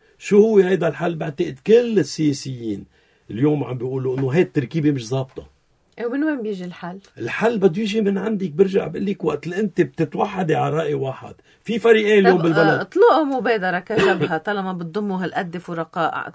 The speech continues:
Speaker 2: حاجة كل فريق لوحده بيعمل مبادرة، اطلقوا مبادرة موحدة.
Speaker 1: هي المبادرة اللي نحن بدنا نرجع نطلقها ونرجع نحييها. برجع بقول لك وبكرر، أنا مني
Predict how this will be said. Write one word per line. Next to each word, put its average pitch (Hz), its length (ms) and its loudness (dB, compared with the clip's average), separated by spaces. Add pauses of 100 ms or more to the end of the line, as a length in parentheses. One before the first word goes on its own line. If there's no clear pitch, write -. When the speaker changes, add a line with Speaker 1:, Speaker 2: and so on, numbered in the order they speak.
Speaker 2:
حاجة 285 340 -4
كل 285 220 -6
فريق 269 320 -2
لوحده 240 360 -2
بيعمل 202 340 -6
مبادرة، 180 400 -8
اطلقوا 370 280 -2
مبادرة 262 460 0
موحدة. 185 600 -10
Speaker 1:
هي 123 340 -4
المبادرة 107 640 0
اللي 98 200 -4
نحن 95 280 -12
بدنا 90 360 -6
نرجع 113 380 -4
نطلقها 85 400 -14
ونرجع 95 520 -8
نحييها. 95 640 -12 (320)
برجع 104 340 -6
بقول 107 220 -12
لك 101 200 -10
وبكرر، 98 580 -8
أنا 117 140 -8
مني 117 480 -6